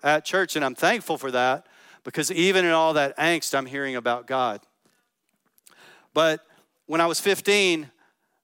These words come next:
fifteen-year-old, never had heard really much about the Holy Spirit. If anything, probably thought he was more like an it or this kind of obscure thing over here.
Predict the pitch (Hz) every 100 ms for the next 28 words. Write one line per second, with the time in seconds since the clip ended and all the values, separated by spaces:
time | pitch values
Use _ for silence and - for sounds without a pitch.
0 | _ _ _ - 185 - 185 180 170 165
1 | 160 165 151 - _ _ _ _ _ _
2 | 127 160 190 175 180 156 156 170 165 151
3 | - - 135 170 170 147 160 - 135 110
4 | 147 180 151 135 139 127 - - 127 120
5 | 139 - _ _ _ _ _ _ _ _
6 | _ _ _ _ _ _ _ _ _ -
7 | 139 165 196 196 175 160 147 156 156 151
8 | 147 147 147 151 139 143 147 143 135 123
9 | 143 151 151 139 139 131 127 - - -
10 | 139 131 123 - - 143 143 143 131 117
11 | _ _ _ _ _ - 143 139 135 123
12 | 131 127 127